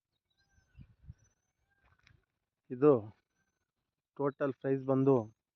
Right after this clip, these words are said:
ತೊಂಬತ್ತ ಏಳು ಲಕ್ಷ ಹೇಳ್ತಾರೆ, ಸ್ಲೈಟ್ ನೆಗೋಷಿಯಬಲ್ ಮಾಡ್ಕೊಡ್ತೀವಿ. ಗುಬ್ಬಿ ತಾಲೂಕಲ್ಲಿ ಯಾರ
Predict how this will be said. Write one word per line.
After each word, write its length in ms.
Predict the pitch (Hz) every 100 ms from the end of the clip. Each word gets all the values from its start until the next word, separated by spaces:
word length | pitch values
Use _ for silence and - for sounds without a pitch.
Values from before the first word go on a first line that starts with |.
| _ _ _ _ _ _ _ _ _ _ _ _ _ -
ತೊಂಬತ್ತ 520 | 120 139 151 - - 147 139 127
ಏಳು 160 | 143 139
ಲಕ್ಷ 160 | 131 - 135
ಹೇಳ್ತಾರೆ, 360 | 127 - 123 143 _ _ _ _ _ _
ಸ್ಲೈಟ್ 280 | 139 139 143 135
ನೆಗೋಷಿಯಬಲ್ 380 | 127 - 131 127
ಮಾಡ್ಕೊಡ್ತೀವಿ. 500 | 123 123 117 127 135 143 _ _ _ _ _ _ _ _ _ _ _ _ _ -
ಗುಬ್ಬಿ 240 | 120 135 -
ತಾಲೂಕಲ್ಲಿ 480 | 127 123 - 120 135 - _ _ _ _ _ _ _ _ _ _ _ _ _ _ _ _ _ _ _ _ _ - _ _ _ _ _ _ _ _ _ _ _ _ _ -
ಯಾರ 120 | 127